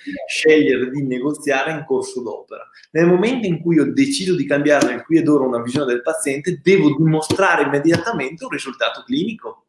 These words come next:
Speaker 2: con una strategia diversa magari da quella che il paziente si aspetta. Faccio un esempio, se il paziente vuole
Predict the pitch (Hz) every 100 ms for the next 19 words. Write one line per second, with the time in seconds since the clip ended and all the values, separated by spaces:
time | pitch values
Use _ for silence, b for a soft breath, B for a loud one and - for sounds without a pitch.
0 | _ - 127 123 117 135 131 127 131 127
1 | 147 127 143 - 190 135 110 110 151 -
2 | 113 131 - - - 104 110 - - 143
3 | 147 - - _ _ _ _ _ _ _
4 | _ _ _ _ _ _ - 117 131 135
5 | 135 135 117 - - - 101 107 - 139
6 | 151 170 147 151 156